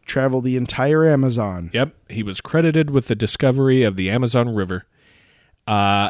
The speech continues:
Speaker 2: and named it because, did you read this? Did you hear about this?
Speaker 1: I heard about this. Uh, there was a little, a little dust up, a little ballyhoo, a little,
Speaker 2: Yeah.
Speaker 1: a little problem with
Speaker 2: Along
Speaker 1: some,
Speaker 2: the
Speaker 1: uh,
Speaker 2: way.
Speaker 1: some lady warriors.
Speaker 2: Ladies, ladies with spears
Speaker 1: Mm-hmm.
Speaker 2: trying to, trying to pick 'em off as they floated down the river,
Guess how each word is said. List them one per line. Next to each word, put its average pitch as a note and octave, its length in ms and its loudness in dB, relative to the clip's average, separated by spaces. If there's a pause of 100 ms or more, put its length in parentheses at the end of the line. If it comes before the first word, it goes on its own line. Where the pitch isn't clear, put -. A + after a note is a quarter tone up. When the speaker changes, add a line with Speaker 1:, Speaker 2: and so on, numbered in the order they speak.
Speaker 2:
and A2+ 240 0
named F#3 360 0
it G2 320 -2 (840)
because, G#2+ 500 2
did G2+ 160 -2
you A2 80 0
read A2+ 140 -2
this? G#2+ 100 0
Did G2+ 60 -6
you G2+ 60 -4
hear G#2 80 -2
about A2+ 160 -6
this? - 220 -20
Speaker 1:
I D3 100 0
heard D3 200 2
about C3+ 140 -2
this. D3 240 -6
Uh, D#3+ 160 -6
there F3+ 100 -8
was G3+ 120 -4
a - 20 -4
little, G#3 340 -2
a - 0 -
little G#3+ 200 0
dust G#3 300 -2
up, A3 280 2
a - 20 -
little F#3 140 0
ballyhoo, G3 680 4
a G3+ 40 4
little, F3+ 240 0
Speaker 2:
Yeah. E3+ 160 4
Speaker 1:
a - 20 2
little E3+ 180 0
problem F#3 440 2
with E3+ 100 -2
Speaker 2:
Along A#2 280 4
Speaker 1:
some, - 60 4
Speaker 2:
the D3+ 80 4
Speaker 1:
uh, G#2 60 4
Speaker 2:
way. A#2 260 0 (200)
Speaker 1:
some A#2+ 400 0
lady C#3+ 240 2
warriors. G#3 800 0
Speaker 2:
Ladies, A2+ 880 0 (120)
ladies B2 540 2
with A2+ 160 -2
spears C#3 800 0 (380)
Speaker 1:
Mm-hmm. C#3+ 360 -2
Speaker 2:
trying B2+ 380 0
to, A2+ 240 0
trying B2 240 -4
to A2 60 -4
pick C3+ 200 -8
'em A#2+ 120 -4
off C#3 240 2
as G#2 100 -8
they G#2+ 100 -4
floated B2+ 380 0
down C3+ 180 2
the A2+ 80 -6
river, A#2 420 -2